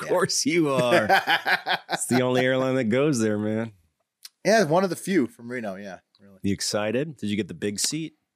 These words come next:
Speaker 1: Oh, no, the, the seat, the planes I'm on are so old they don't even ha-,
Speaker 2: <laughs>
Speaker 1: offer that. Uh, but I did reserve myself an exit row. Fun fact,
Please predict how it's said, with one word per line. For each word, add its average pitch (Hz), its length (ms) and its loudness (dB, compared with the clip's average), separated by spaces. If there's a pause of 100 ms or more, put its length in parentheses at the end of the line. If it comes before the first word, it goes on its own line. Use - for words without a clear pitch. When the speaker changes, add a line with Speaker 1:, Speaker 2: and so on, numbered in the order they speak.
(280)
Speaker 1:
Oh, 147 60 2
no, 175 300 6
the, 143 200 4
the 117 160 0
seat, 175 360 0
the 131 180 4
planes 147 300 0
I'm 135 140 4
on 123 140 2
are 117 60 2
so 127 240 0
old 113 240 -4
they 107 80 -6
don't 104 140 -4
even 95 160 -8
ha-, 101 200 -8
Speaker 2:
<laughs> - 20 -16
Speaker 1:
offer 104 340 -2
that. 92 380 -6
Uh, 95 180 -12
but 104 140 -10
I 107 80 -8
did 117 500 0 (100)
reserve 104 380 -10
myself 95 640 -8
an 110 120 -8
exit - 320 0
row. 90 300 -12 (200)
Fun 156 180 0
fact, 165 360 2